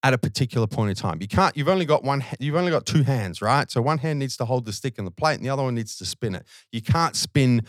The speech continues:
multiple plates at the same time. You have to focus on one plate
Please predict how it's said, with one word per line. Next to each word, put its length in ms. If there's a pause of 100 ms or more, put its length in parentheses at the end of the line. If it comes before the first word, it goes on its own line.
(280)
multiple 600
plates 500 (360)
at 200 (140)
the 140
same 400
time. 380
You 80
have 240
to 80
focus 520
on 140
one 200
plate 360